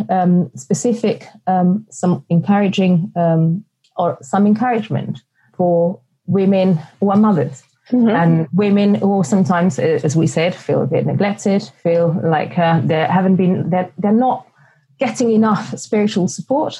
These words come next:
Speaker 1: um, spiritual food. And, you know, sometimes, you know, so many times in the past, I would miss, um, I mean, I, I would miss on a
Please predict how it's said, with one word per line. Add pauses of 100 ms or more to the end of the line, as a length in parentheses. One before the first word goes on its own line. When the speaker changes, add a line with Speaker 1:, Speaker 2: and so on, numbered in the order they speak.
(140)
Speaker 1:
um,
spiritual
food. (180)
And,
you
know,
sometimes,
you
know,
so
many
times
in
the
past,
I
would
miss,
um,
I
mean,
I,
I
would
miss
on
a